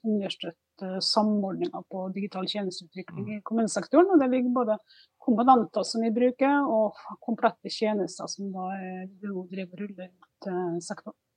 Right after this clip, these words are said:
Speaker 2: Mm. Og, eh, selv om, eh, mange i sektoren vet om det, så, så, eh, forklar oss veldig enkelt. Svar ut. Du nevnte det som er det mest kjente. Eh, men hva er det da for de som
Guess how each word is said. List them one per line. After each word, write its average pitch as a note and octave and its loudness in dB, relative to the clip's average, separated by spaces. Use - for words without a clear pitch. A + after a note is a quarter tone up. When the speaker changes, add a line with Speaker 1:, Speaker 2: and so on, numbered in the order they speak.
Speaker 2:
Mm. F3+ -2
Og, F#3 0
eh, D#3+ -2
selv D#3 -2
om, C3 -8
eh, A#2+ -10
mange C#3+ -6
i B2+ -14
sektoren - -10
vet A#2 -10
om A#2+ -12
det, B2 -10
så, B2+ -6
så, B2+ -6
eh, - -10
forklar B2+ -8
oss G2 -14
veldig A2+ -8
enkelt. A#2 -16
Svar A#2+ -2
ut. - -18
Du B2+ -10
nevnte B2 -10
det G#2+ -10
som A#2 -14
er A#2 -10
det G#2+ -14
mest A2 -14
kjente. A2+ -10
Eh, A#2+ -4
men C3+ -6
hva D3 2
er B2+ -4
det G#2+ -8
da G#2+ -8
for A2 -12
de A#2+ -10
som G#2 -14